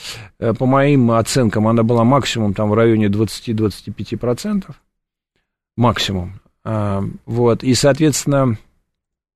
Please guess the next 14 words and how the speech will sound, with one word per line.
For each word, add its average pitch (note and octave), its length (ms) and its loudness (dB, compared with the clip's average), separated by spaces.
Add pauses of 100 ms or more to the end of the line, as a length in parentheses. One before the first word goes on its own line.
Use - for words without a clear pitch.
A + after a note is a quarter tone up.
(580)
м, A#2 420 2
рост C#3 200 4
стоимости, C#3 340 2
у C#3 40 2
них C#3 200 4
же, B2 600 4
э, - 40 -10
у C#3+ 280 2
зерна C3+ 320 4
то C#3 140 2
же C3 120 2
самое, A2+ 360 2
рост, A#2+ 380 -2
э, G#2+ 540 0